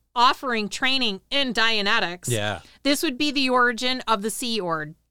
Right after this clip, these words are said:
Speaker 1: this being out at sea.
Speaker 2: Yeah, and just before that, he was over in England for a stint,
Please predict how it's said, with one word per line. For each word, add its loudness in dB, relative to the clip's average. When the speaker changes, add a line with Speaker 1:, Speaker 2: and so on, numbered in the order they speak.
Speaker 1:
this -6
being -2
out 2
at -6
sea. -6
Speaker 2:
Yeah, 6
and 2
just 2
before 2
that, 4
he 2
was 2
over 2
in 0
England 0
for -4
a -4
stint, -4